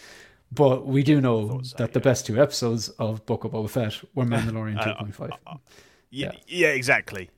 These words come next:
Speaker 2: Yeah,
Speaker 1: Yeah.
Speaker 2: yeah,
Speaker 1: Yeah.
Speaker 2: yeah, of course.
Speaker 1: And, like,
Speaker 2: Um,
Speaker 1: shields are, like, the
Speaker 2: so you,
Speaker 1: flavor
Speaker 2: you
Speaker 1: of the week now, apparently.
Speaker 2: Yeah,
Speaker 1: Yeah, so
Speaker 2: yeah, yeah, Bo-Katan.
Speaker 1: Yeah.
Speaker 2: Yeah, um,
Speaker 1: Yeah.
Speaker 2: so y-, you've got the original of this guy, haven't you?
Speaker 1: Yeah, I got the original,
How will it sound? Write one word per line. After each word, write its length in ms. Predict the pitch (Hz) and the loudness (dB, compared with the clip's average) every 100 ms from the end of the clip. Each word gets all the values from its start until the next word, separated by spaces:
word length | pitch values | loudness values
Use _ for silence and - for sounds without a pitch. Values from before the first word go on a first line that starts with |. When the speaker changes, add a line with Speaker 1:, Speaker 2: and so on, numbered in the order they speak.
| _ _ - | _ _ -16
Speaker 2:
Yeah, 180 | 95 98 | -14 -12
Speaker 1:
Yeah. 60 | 135 | -12
Speaker 2:
yeah, 100 | 95 - _ _ _ | -14 -18 _ _ _
Speaker 1:
Yeah. 80 | 113 104 | -14 -14
Speaker 2:
yeah, 120 | 87 _ | -14 _
of 120 | - | -20
course. 260 | - 87 - | -16 -16 -10
Speaker 1:
And, 240 | 127 131 127 | -2 0 4
like, 200 | 131 127 | 2 2
Speaker 2:
Um, 60 | - | 0
Speaker 1:
shields 580 | - 165 185 170 147 | 2 6 8 6 4
are, 120 | 147 139 | 2 4
like, 220 | 131 127 | 2 2
the 60 | |
Speaker 2:
so 60 | 131 | -2
you, 60 | 143 | 4
Speaker 1:
flavor 220 | 139 127 | 4 4
Speaker 2:
you 60 | |
Speaker 1:
of 100 | 123 | 0
the 80 | 120 | 0
week 240 | 123 120 120 | 0 0 -2
now, 240 | 107 107 | -4 -4
apparently. 480 | 113 113 107 156 120 - _ _ _ _ _ _ | -8 -8 -8 -8 -10 -14 _ _ _ _ _ _
Speaker 2:
Yeah, 180 | 113 139 | -4 0
Speaker 1:
Yeah, 20 | |
so 60 | 143 | 2
Speaker 2:
yeah, 200 | 135 110 | 2 0
yeah, 240 | 85 104 | -4 -8
Bo-Katan. 760 | - 113 104 - - 95 95 92 | -6 -8 -8 -14 -14 -12 -12 -12
Speaker 1:
Yeah. 100 | 127 - 65 _ 101 92 87 90 | -16 -18 _ _ -18 -16 -16 -18
Speaker 2:
Yeah, 240 | 95 95 95 | -16 -14 -14
um, 220 | 92 90 _ - | -16 -20 _ -16
Speaker 1:
Yeah. 140 | 135 127 _ - | -16 -18 _ -16
Speaker 2:
so 160 | 117 | -10
y-, 240 | 107 107 - | -8 -10 -16
you've 220 | 127 127 | -16 -14
got 140 | 127 - | -12 -12
the 220 | 101 101 | -12 -14
original 420 | 101 - 90 82 _ | -14 -16 -20 -20 _
of 100 | 87 | -20
this 180 | 90 - | -18 -20
guy, 240 | - 82 | -18 -18
haven't 180 | 90 90 | -18 -20
you? 140 | 101 101 _ _ _ _ _ _ _ _ _ _ _ _ _ _ _ - - - | -20 -20 _ _ _ _ _ _ _ _ _ _ _ _ _ _ _ -10 -10 0
Speaker 1:
Yeah, 200 | 208 180 - - | 2 2 -2 -2
I 100 | 143 | 0
got 180 | 202 202 | 2 2
the 60 | 143 | 4
original, 400 | 151 139 131 | 2 2 0